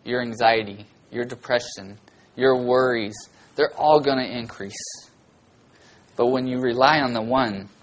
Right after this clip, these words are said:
that is stable, the one that in the scriptures points to seeing David through his darkest days,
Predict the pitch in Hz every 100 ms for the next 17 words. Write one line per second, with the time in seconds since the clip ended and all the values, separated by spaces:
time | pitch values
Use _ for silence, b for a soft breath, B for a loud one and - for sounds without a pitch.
0 | _ - 113 110 - - 131 127 98 101
1 | - 127 143 147 143 127 - B B B
2 | - 180 185 143 - 190 208 - 143 127
3 | - - 202 190 - - - - b b
4 | b b b b - - - 160 156 -
5 | 208 202 170 151 180 196 160 - 185 185
6 | 151 147 - - 185 196 170 139 - 175
7 | 143 92